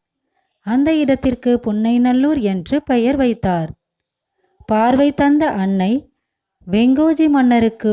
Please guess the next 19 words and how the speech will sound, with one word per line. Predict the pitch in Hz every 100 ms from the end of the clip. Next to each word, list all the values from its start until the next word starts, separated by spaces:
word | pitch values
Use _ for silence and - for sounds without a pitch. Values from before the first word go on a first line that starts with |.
| 208
பின் | 196 196 277 _ _ _
அவரது | 208 247 285 302 294 269
மகன் | 220 196 202 202 214 - _ _ 196
துலஜராஜா | 214 233 240 269 277 277 302 311
பட்டத்திற்கு | 208 196 202 196 175 - 302
வந்தார். | 294 240 202 180 151 - _ _ _ _ _
ஒரு | 247 277 311
சமயம் | 302 285 269 269 277
அவருடைய | 202 214 262 277 269 202
மகளுக்கு | 180 180 226 208 - 233 190
அம்மை | 214 254 220
நோய் | 175 214 277
கண்டது. | 269 233 196 165 151 - _ _ _ _ _ _ -
என்ன | 208 233 285 339
வைத்தியம் | 285 220 214 233 247
பார்த்தும் | 240 190 170 214 262
நோயின் | 254 262 262 240
கடுமை | 196 185 170 175 262
குறையவில்லை. | - 285 262 233 208 190 180